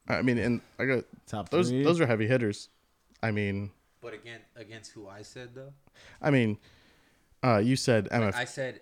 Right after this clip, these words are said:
Speaker 3: M F Doom, rizza, Madlib.
Speaker 2: That's East Coast.
Speaker 1: No, I'm
Speaker 3: That's,
Speaker 1: saying, but
Speaker 3: that's,
Speaker 1: he
Speaker 3: that's,
Speaker 1: said, he
Speaker 3: that's
Speaker 1: said
Speaker 3: what his
Speaker 1: East Coast,
Speaker 3: original
Speaker 1: and he
Speaker 3: question
Speaker 1: said,
Speaker 3: was.
Speaker 1: like, Kanye, and he said all these stacked up against,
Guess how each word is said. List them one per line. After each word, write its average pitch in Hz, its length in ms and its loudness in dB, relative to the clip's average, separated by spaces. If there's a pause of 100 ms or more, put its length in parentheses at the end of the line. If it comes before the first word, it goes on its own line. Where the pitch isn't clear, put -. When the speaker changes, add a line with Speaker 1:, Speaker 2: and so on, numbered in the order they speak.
Speaker 3:
M 117 180 -14
F 117 240 -12
Doom, 113 440 -16 (200)
rizza, 104 680 -14 (680)
Madlib. 107 180 -12
Speaker 2:
That's 147 180 -6
East 170 260 -4
Coast. 76 460 -8 (140)
Speaker 1:
No, 170 120 4
I'm 135 120 4
Speaker 3:
That's, - 80 -2
Speaker 1:
saying, 143 160 6
but 131 120 6
Speaker 3:
that's, 123 160 -6
Speaker 1:
he 156 200 2
Speaker 3:
that's, - 100 4
Speaker 1:
said, 156 180 8
he 127 160 0
Speaker 3:
that's 175 140 4
Speaker 1:
said 170 60 8
Speaker 3:
what 120 120 4
his 135 40 4
Speaker 1:
East 139 140 0
Coast, 151 300 6
Speaker 3:
original 127 140 0
Speaker 1:
and 131 80 4
he 127 60 0
Speaker 3:
question 131 100 2
Speaker 1:
said, 139 80 6
Speaker 3:
was. 101 80 4
Speaker 1:
like, 104 160 2
Kanye, 117 560 4
and 117 80 -2
he 120 40 2
said 113 220 2
all 107 140 4
these 101 280 -4
stacked - 380 0
up 107 140 0
against, 98 440 0